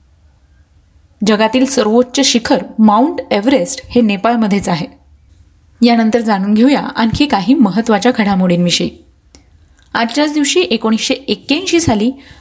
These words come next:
भारताने अणुबॉम्बची चाचणी केली होती. मी जसं तुम्हाला सांगितलंच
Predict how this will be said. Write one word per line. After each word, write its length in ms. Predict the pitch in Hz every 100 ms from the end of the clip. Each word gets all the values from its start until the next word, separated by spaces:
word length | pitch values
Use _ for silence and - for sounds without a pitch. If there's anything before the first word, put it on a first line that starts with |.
| -
भारताने 600 | 240 247 240 339 180 - -
अणुबॉम्बची 560 | 233 254 277 202 202 247
चाचणी 380 | 220 180 - 185
केली 260 | 190 175
होती. 380 | 185 185 - - - _ _ _ _ _ _ _ _ _ _ 220
मी 140 | 220
जसं 220 | 214 220 226
तुम्हाला 240 | 220 233
सांगितलंच 680 | 247 202 247 269 175 208